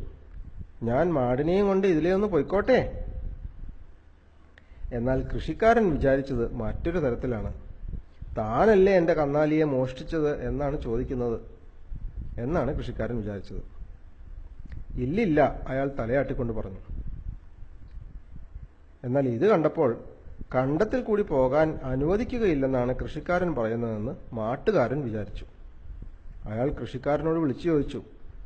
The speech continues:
"കണ്ടം പൂട്ടിയിട്ട് പോലുമില്ലല്ലോ, പിന്നെ എന്റെ കന്നാലിയെയും കൊണ്ടുപോയാൽ എന്താ കുഴപ്പം?" എന്നാൽ ഇല്ലില്ല എന്ന് പറഞ്ഞ് കൃഷിക്കാരൻ വീണ്ടും നിഷേധാർത്ഥത്തിൽ തലയാട്ടാൻ തുടങ്ങി. ഒടുവിൽ ക്ഷമ നശിച്ച് മാട്ടുകാരൻ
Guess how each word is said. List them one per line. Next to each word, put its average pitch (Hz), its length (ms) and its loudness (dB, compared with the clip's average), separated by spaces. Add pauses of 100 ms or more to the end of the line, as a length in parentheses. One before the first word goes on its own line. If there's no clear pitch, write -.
(160)
"കണ്ടം 113 460 0
പൂട്ടിയിട്ട് 151 560 0
പോലുമില്ലല്ലോ, 190 760 4 (640)
പിന്നെ 269 220 4
എന്റെ 156 260 8
കന്നാലിയെയും 147 640 4
കൊണ്ടുപോയാൽ 131 540 4
എന്താ 139 380 4
കുഴപ്പം?" 127 520 2 (760)
എന്നാൽ 190 320 4
ഇല്ലില്ല 180 560 2
എന്ന് 131 240 2
പറഞ്ഞ് 117 400 -2 (140)
കൃഷിക്കാരൻ 123 600 0
വീണ്ടും 123 720 -2
നിഷേധാർത്ഥത്തിൽ 123 840 -2 (280)
തലയാട്ടാൻ 139 540 4
തുടങ്ങി. 104 260 -4 (1400)
ഒടുവിൽ 123 380 2
ക്ഷമ 117 360 -2
നശിച്ച് 131 400 -2
മാട്ടുകാരൻ 117 840 0